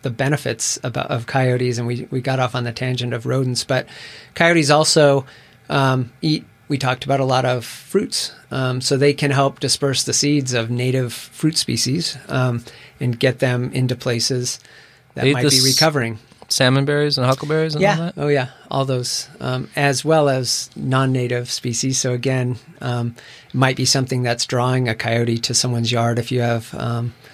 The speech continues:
Speaker 1: you know, pears or apples or things like that, that they'll also
Speaker 2: Mm.
Speaker 1: eat. So kind of be mindful of that.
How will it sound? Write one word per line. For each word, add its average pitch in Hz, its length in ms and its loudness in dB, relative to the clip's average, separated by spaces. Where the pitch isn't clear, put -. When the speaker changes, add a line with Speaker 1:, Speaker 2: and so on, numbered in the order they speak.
Speaker 1:
you 120 80 -4
know, 113 180 -2
pears 120 340 2
or 113 80 2
apples 117 540 0
or 120 180 0
things 120 300 -2
like 120 180 -4
that, 123 260 -2
that 117 160 -4
they'll 117 120 -2
also 110 340 4
Speaker 2:
Mm. 90 60 0
Speaker 1:
eat. - 200 -4
So 123 360 0
kind 123 200 0
of 120 40 -2
be 123 100 0
mindful 123 420 0
of 117 80 0
that. 123 260 0